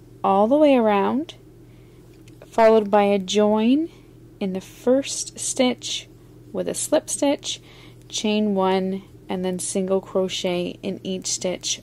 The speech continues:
all the way around. So you're going to work three more rounds of single crochet stitches. That will give you a total of four here at the top of, the, of your market bag, and, uh,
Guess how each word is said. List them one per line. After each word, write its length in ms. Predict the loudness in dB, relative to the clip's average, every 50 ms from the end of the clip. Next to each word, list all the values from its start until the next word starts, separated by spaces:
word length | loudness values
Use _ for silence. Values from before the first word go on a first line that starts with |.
| -8
all 200 | -4 -2 -2 -2
the 60 | 0 0
way 180 | 0 0 0
around. 500 | 0 -2 -2 -4 -4 -4 -6 -8 -12 -14 -16 -18 -20 -20 -20 -20 -20 -20 -18 -12
So 160 | -2 2 4
you're 180 | 4 4 4 4
going 260 | 6 6 4 4 4
to 120 | 4 4
work 300 | 6 6 6 6 4 0
three 480 | -8 -12 -8 -2 2 2 4 4 4 4
more 340 | 4 4 4 6 6 4 4
rounds 720 | 4 4 4 4 4 2 2 2 0 0 0 -2 -6 -14 -18 -20 -20 -12 -8
of 120 | -8 -8 -6
single 500 | -6 -4 0 0 2 4 6 6 6 4
crochet 640 | 2 0 2 2 2 4 2 2 2 2 2 2
stitches. 580 | 0 -2 -4 -4 -4 -2 0 -2 -2 -2 -2 -4
That 140 | -4 -2
will 60 | -4 -4
give 200 | -6 -6 -6 -6
you 140 | -6 -6
a 40 | -6
total 380 | -6 -4 -2 -2 0 0 0 0
of 100 | 0 -2
four 540 | -4 -10 -6 -2 0 2 2 2 2 0 -2
here 240 | -4 -2 2 4
at 140 | 4 4 4
the 60 | 0
top 340 | -6 -8 -6 -6 -8 -8 -8
of, 60 | -4
the, 160 | -4 -4 -4 -4 -8 -12 -6
of 200 | -4 -4 -4 -4 -4
your 260 | -4 -2 -2 -2 -4
market 480 | -4 -4 -2 0 0 0 -2 -4 -2
bag, 360 | -2 0 0 0 0 -2 -4 -10 -18 -20 -20 -18 -18 -18 -20 -20 -20 -20 -20 -20 -20 -20 -20 -20 -20 -20 -14 -4 0
and, 480 | 0 2 2 0 -2 -2 -2 -2 0 2
uh, 420 | 2 2 2 2 0 0 -2 -4